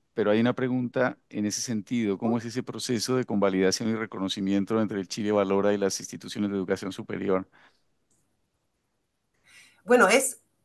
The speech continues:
Speaker 2: es uno a uno. Es un trabajo que hace, es, es difícil porque como las instituciones son autónomas, em, ellas deciden, eh, cuál es su oferta académica. Tenemos que ir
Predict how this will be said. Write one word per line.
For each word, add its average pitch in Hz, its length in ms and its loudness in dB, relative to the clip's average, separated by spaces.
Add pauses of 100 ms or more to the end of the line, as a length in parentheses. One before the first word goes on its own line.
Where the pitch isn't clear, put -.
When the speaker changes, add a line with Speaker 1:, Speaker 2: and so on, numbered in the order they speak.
(200)
Speaker 2:
es 269 300 0
uno 359 200 10
a 359 100 10
uno. 165 340 2
Es - 160 -6
un 247 120 0
trabajo 233 380 4
que 214 120 -4
hace, - 320 -6
es, 196 140 -12 (200)
es 214 180 -6
difícil 240 480 -4
porque 226 260 -4
como 196 200 2
las 185 160 2
instituciones 196 480 0
son 233 160 2
autónomas, 220 920 0
em, 170 580 -4
ellas 240 240 0
deciden, 226 640 -2 (560)
eh, 180 180 -8
cuál 226 160 6
es 233 140 4
su 220 100 -4
oferta 202 520 0
académica. 190 760 0 (400)
Tenemos 202 360 -2
que 196 160 -6
ir 175 260 -8